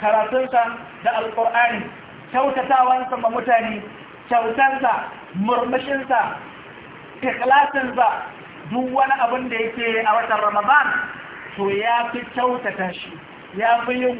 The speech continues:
ƙoƙarin yinsa a waɗannan watanni guda goma. Wannan saƙo ne gare ka, ya kai mabin Annabi sallallahu alaihi wa sallam, yi koyi da shi a wannan. Amma ka ji dalla-dalla.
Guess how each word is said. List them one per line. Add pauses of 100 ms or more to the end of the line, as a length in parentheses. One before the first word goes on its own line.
(140)
ƙoƙarin
yinsa (300)
a
waɗannan
watanni
guda
goma. (680)
Wannan
saƙo
ne
gare
ka, (420)
ya (160)
kai
mabin
Annabi
sallallahu
alaihi
wa
sallam, (680)
yi
koyi
da
shi
a
wannan. (540)
Amma
ka
ji
dalla-dalla.